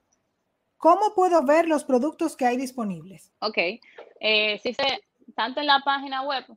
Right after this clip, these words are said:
Speaker 2: bueno, en la página web tenemos una sección de productos disponibles, ahí donde tú puedes ver todos los productos que ofrecemos, productos y servicios,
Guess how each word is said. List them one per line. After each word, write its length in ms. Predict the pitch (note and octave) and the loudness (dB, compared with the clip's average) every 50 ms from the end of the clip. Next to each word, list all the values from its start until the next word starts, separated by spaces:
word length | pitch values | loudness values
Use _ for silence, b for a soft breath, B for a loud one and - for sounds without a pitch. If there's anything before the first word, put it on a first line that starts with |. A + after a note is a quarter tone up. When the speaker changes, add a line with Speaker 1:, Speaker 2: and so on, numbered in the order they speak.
| _ _ _ | _ _ _
Speaker 2:
bueno, 280 | - F3 E3+ D#3 D#3+ D#3+ | -12 -12 -10 -10 -12 -10
en 60 | - | -10
la 100 | F#3+ F#3+ | -8 -6
página 260 | - A3 B3 C#4 C#4 | -6 -6 -4 -4 -4
web 160 | C#4 C#4 C#4 C4+ - | -2 -2 -4 -4 -6
tenemos 340 | C4 A#3 A#3 A#3 A#3+ A#3+ - | -10 -10 -10 -10 -12 -12 -14
una 160 | B3 A#3+ A#3 | -14 -14 -12
sección 300 | - A#3 G#3 - A#3 A3+ | -12 -12 -12 -10 -10 -8
de 60 | A3+ G#3+ | -8 -8
productos 460 | A3+ A3 G#3+ A3 G#3+ G#3 - A3 G#3+ | -6 -6 -6 -6 -6 -8 -10 -10 -8
disponibles, 580 | A#3+ A3+ - - A#3+ C4+ D4+ C#4+ B3 A#3+ A#3 - | -8 -10 -8 -6 -4 -4 -2 -2 -4 -4 -4 -4
ahí 140 | F3 F#3 | -2 -2
donde 180 | F#3 F#3+ G3 G3 | -2 -2 -4 -4
tú 120 | F#3+ G3 | -4 -4
puedes 300 | F#3+ F#3 F3+ F#3 F#3+ F#3 - | -4 -4 -2 -2 -4 -4 -4
ver 180 | G3 G3 F#3 - | -4 -4 -2 -2
todos 240 | - F#3 F#3 F#3 F#3+ | -4 -4 -4 -2 -4
los 160 | F#3+ F#3 - | -4 -6 -8
productos 460 | - F#3 F#3 F#3 F#3+ F#3+ - F#3 - | -10 -10 -8 -8 -8 -8 -10 -10 -10
que 80 | - F#3 | -10 -8
ofrecemos, 560 | - F#3+ F3+ F3+ B3+ B3 B3 G#3 - G#3 - - - _ _ | -8 -8 -6 -4 -4 -4 -4 -4 -8 -10 -14 -18 -20 _ _
productos 380 | - E3+ E3 E3 - - F#3 | -6 -4 -4 -4 -4 -4 -6
y 60 | - F3+ | -4 -2
servicios, 600 | - G3+ G#3 A#3+ C4+ B3 A3 - G#3 G#3+ - | -2 0 0 2 2 0 0 -2 -4 -6 -8